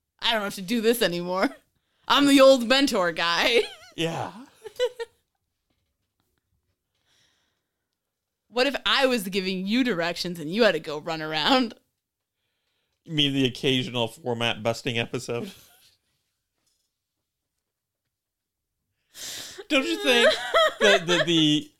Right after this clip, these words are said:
Speaker 2: the attractive young ladies who people wanna see in action as opposed to the, the middle-aged huffing and puffing man?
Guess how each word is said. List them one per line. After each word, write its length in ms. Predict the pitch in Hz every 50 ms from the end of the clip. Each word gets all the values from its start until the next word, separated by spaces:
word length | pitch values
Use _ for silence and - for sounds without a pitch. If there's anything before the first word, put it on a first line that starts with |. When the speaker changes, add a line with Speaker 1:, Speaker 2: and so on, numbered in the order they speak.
| _ _ 143
Speaker 2:
the 280 | 160 156 147 147 135
attractive 680 | 131 135 135 - - 190 160 165 170 - 180 156 135 135
young 240 | 143 135 131 123
ladies 540 | 117 110 113 120 123 120 101 92 92 92 -
who 100 | - 127
people 320 | 107 - 120 113 113 117 110
wanna 220 | 110 104 101 101
see 240 | - - 120 101 95
in 80 | 92
action 500 | 92 95 95 98 98 - - - 95 95
as 80 | 92 90
opposed 560 | 98 92 - 110 104 101 104 104 104 - - -
to 120 | 101 95
the, 300 | 92 92 92 95 92 92
the 140 | - 101 101
middle-aged 800 | 95 98 104 107 107 104 101 101 98 98 98 98 98 - - _ _ _ _ _ -
huffing 280 | - 117 - - 110 104
and 140 | 104 92 -
puffing 380 | - 107 95 - 104 90 87
man? 340 | 87 90 87 85 80 78 113